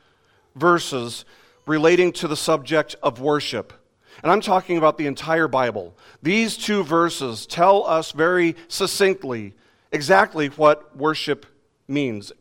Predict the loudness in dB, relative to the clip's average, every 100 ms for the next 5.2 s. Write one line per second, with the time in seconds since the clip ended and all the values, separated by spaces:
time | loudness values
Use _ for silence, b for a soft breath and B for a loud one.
0 | _ _ _ _ _ -4 -4 -4 -4 -4
1 | -4 -6 -8 -8 -10 -8 -8 -10 -12 -10
2 | -8 -6 -6 -8 -8 _ _ _ B B
3 | B B B B 0 4 6 4 4 4
4 | 6 6 4 2 0 2 2 2 -6 -6
5 | -12 -12